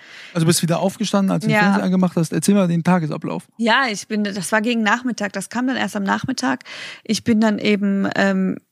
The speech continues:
Speaker 2: als ich dann gemerkt habe, die Migräne kommt so heftig zurück,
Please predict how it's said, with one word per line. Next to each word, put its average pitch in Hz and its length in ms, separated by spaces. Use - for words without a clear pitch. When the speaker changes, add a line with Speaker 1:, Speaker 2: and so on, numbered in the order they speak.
Speaker 2:
als 202 180
ich 208 60
dann 208 160
gemerkt 202 300
habe, 196 140
die 208 60
Migräne 196 460
kommt 202 240
so 226 80
heftig 220 340
zurück, 220 360